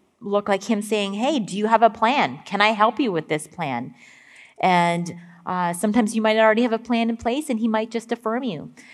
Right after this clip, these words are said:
And other times it might look like him saying, "Well,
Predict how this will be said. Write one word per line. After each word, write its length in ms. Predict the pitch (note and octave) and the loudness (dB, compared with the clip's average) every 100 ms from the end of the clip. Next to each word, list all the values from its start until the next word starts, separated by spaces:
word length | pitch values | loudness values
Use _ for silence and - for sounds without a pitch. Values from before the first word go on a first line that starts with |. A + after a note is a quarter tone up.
| - - | -8 2
And 140 | A3+ | 6
other 240 | C4 G#4+ B4+ | 8 8 6
times 400 | - A3+ A3+ A3+ | 6 4 4 2
it 120 | A#3 | 4
might 240 | A#3 A#3+ | 4 2
look 260 | A#3 A#3+ A#3+ | 4 2 4
like 260 | B3 A#3 A#3+ | 2 2 0
him 360 | A#3+ G3+ G#3 | 0 2 0
saying, 460 | G#3 A3 G3 G3 G3 | -2 0 0 0 4
"Well, 480 | G3+ A3 D4 E4 | 8 10 8 4